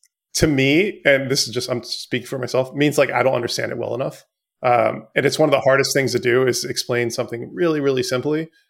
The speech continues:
because that actually requires so much knowledge to break it down to s-, to, like, the simplest possible component.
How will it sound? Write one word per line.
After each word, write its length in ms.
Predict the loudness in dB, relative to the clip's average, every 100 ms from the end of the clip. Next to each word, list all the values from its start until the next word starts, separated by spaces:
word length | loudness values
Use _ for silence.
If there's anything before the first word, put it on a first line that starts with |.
| _ -2
because 220 | 0 4
that 220 | 4 2 0
actually 300 | -2 0 0
requires 380 | 2 2 2
so 320 | -2 0 2 4
much 260 | 2 0
knowledge 480 | 0 2 2 0 -8
to 80 | -8
break 180 | -4 -4
it 80 | -4
down 220 | -6 -6
to 80 | -8
s-, 320 | -8 -8 -10 _ -8
to, 140 | -4
like, 280 | -2 -4 -8
the 80 | -10
simplest 420 | -8 -6 -6 -6
possible 300 | -8 -8 -10
component. 460 | -8 -8 -6 -6